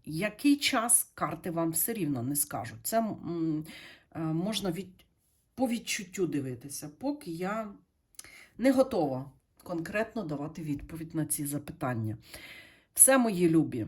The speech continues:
щиро вам дякую за увагу. <coughs> Бережіть себе, бувайте здорові, мирної вам ночі, дня, хто коли дивиться. Ось, і разом до перемоги, мої дорогенькі. А ми переможемо стопроцентно.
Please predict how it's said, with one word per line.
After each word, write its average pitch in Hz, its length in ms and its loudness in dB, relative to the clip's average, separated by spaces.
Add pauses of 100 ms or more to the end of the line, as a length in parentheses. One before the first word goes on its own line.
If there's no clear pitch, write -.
щиро 226 420 -2
вам 202 200 0
дякую 175 400 0
за 156 240 4
увагу. 220 600 8
<coughs> - 0 - (3500)
Бережіть 180 400 -2
себе, 190 360 0 (380)
бувайте 175 480 -2
здорові, 160 520 0 (520)
мирної 170 460 -2
вам 143 320 -4 (400)
ночі, 175 420 0
дня, 175 380 -2 (140)
хто - 180 -10
коли 143 240 -8
дивиться. 165 600 -2 (680)
Ось, 156 480 0
і 214 260 -6
разом 185 420 0
до 208 80 -4
перемоги, 214 520 -2
мої 151 240 -2
дорогенькі. 143 600 -8
А 190 80 -6
ми 247 140 0
переможемо 220 640 -4
стопроцентно. 156 880 -8